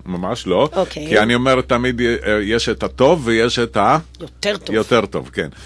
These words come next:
Speaker 1: אה, למרות, למרות שהרבה פעמים האויב של הטוב זה היותר טוב,
Speaker 2: נכון.
Speaker 1: אבל בכל זאת, אנחנו תמיד יכולים ללמוד עוד, ותמיד יכול, אני עכשיו, אה, את יודעת, אני נזהר מלהיכנס יותר מדי לעומק, כי אני, כשמתחיל לדבר על זה, כי זה, אני
Speaker 2: נכון.
Speaker 1: חי את זה,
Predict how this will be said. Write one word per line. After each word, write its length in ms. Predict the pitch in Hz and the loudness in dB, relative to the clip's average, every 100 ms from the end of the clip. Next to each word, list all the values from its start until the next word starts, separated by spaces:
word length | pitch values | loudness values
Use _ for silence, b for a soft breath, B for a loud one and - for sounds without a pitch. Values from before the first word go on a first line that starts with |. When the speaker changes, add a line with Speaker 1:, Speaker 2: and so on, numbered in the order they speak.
| B - | B -2
Speaker 1:
אה, 120 | 104 | 0
למרות, 480 | 113 120 143 139 - | 2 4 4 2 -2
למרות 400 | 107 107 113 135 | -2 0 0 -2
שהרבה 500 | 131 110 98 98 113 | 0 0 0 0 -2
פעמים 440 | 120 113 107 110 107 | -2 -2 -2 -4 0
האויב 460 | 101 95 110 151 | 2 4 4 2
של 220 | 147 107 | 0 -2
הטוב 260 | 92 113 92 | -2 -2 -4
זה 140 | 80 | -2
היותר 400 | 78 73 73 76 | -4 -4 -6 -8
טוב, 200 | - 160 | 0 0
Speaker 2:
נכון. 540 | 196 - 156 147 165 196 | 0 -2 -8 -6 -6 0
Speaker 1:
אבל 440 | 107 110 92 113 113 | 4 4 2 0 2
בכל 320 | 113 147 170 | 0 2 2
זאת, 360 | 127 117 - - | 2 -2 -4 -10
אנחנו 320 | 107 113 127 | -8 -6 -8
תמיד 320 | 113 107 131 | -6 -4 -4
יכולים 380 | 120 120 107 107 | -4 -4 -4 -2
ללמוד 380 | 101 95 98 90 | -2 -2 -4 -4
עוד, 260 | 101 107 104 | -6 -4 -4
ותמיד 420 | 98 107 101 104 | -8 -6 -6 -4
יכול, 200 | 90 107 | -4 -2
אני 180 | 110 110 | -2 -2
עכשיו, 340 | 107 95 123 107 104 | -4 -4 -2 -2 -2
אה, 300 | 101 104 98 | -2 -2 0
את 80 | 92 | 0
יודעת, 320 | 98 123 117 | 2 2 2
אני 180 | 104 107 | 0 -2
נזהר 440 | 101 92 95 123 | -2 -4 0 0
מלהיכנס 720 | 123 110 98 95 110 104 120 107 | 0 -2 -2 -2 -2 -2 -2 -4
יותר 200 | 101 110 | -2 -2
מדי 300 | 107 107 104 | -2 0 0
לעומק, 360 | 98 127 147 | 0 -2 -4
כי 120 | - | -2
אני, 180 | 101 110 | -4 -4
כשמתחיל 420 | - 95 87 - | -6 -8 -6 -8
לדבר 320 | 110 92 87 117 | -4 -4 0 0
על 140 | 107 | 0
זה, 180 | 92 113 | -2 -2
כי 140 | 113 | -2
זה, 100 | 95 | -2
אני 120 | 98 | 0
Speaker 2:
נכון. 160 | 104 110 | 2 6
Speaker 1:
חי 160 | 135 135 | 6 6
את 100 | 90 | 4
זה, 160 | 101 | 0